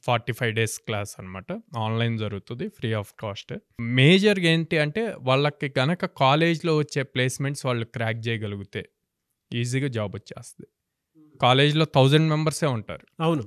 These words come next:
Speaker 1: కాలేజ్ నుంచి బయటకు వచ్చారు అంటే థర్టీ ల్యాక్స్ స్టూడెంట్స్‌తో కాంపీట్ అవ్వాలి.
Speaker 2: ప్రతి సెకండ్
Speaker 1: ఆ,
Speaker 2: పెరిగిపోతుంది
Speaker 1: అవును.
Speaker 2: కాంపిటీషన్ స్టూడెంట్స్‌తో అయితే.
Speaker 1: యా.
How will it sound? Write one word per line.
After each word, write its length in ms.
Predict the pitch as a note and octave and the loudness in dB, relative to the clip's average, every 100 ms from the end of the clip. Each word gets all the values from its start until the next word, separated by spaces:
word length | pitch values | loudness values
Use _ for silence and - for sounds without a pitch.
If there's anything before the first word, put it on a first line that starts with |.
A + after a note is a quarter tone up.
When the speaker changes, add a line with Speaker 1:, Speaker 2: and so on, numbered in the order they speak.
| - | -4
Speaker 1:
కాలేజ్ 360 | - C#3 E3+ F3 | 2 4 6 4
నుంచి 220 | F3+ E3 | 2 -2
బయటకు 380 | D3 C#3+ D#3 - | 2 2 2 -4
వచ్చారు 480 | D#3+ - D3+ D3+ D3+ | -4 2 2 2 0
అంటే 460 | C#3+ C#3+ - A3+ | -2 -2 -4 -4
థర్టీ 420 | G#3 - C3 - C#3+ | -4 -4 -4 -2 0
ల్యాక్స్ 320 | C#3 C#3 - | 2 0 -4
స్టూడెంట్స్‌తో 840 | - - - C3+ C#3 D#3 D3 - | -14 -14 -4 0 2 0 -2 -6
కాంపీట్ 460 | D#3 B2+ A2+ A2 - | -4 -4 -2 -6 -8
అవ్వాలి. 260 | E2 - - | -16 -14 -10
Speaker 2:
ప్రతి 220 | C#3 D#3 | -4 -2
సెకండ్ 320 | - D#3+ F3+ | -2 -2 0
Speaker 1:
ఆ, 60 | A2+ | 0
Speaker 2:
పెరిగిపోతుంది 520 | D#3+ E3 E3+ D#3+ C#3 | 0 -2 -6 -4 -2
Speaker 1:
అవును. 180 | A2 F#2+ | 0 -2
Speaker 2:
కాంపిటీషన్ 480 | B2+ C3+ C#3 B2 C3+ | -6 -8 -10 -10 -12
స్టూడెంట్స్‌తో 580 | - D#3 D3+ D3 - | -4 -2 -2 -6 -8
అయితే. 180 | C3+ - B2 | -12 -6 -4
Speaker 1:
యా. 220 | G2+ | -4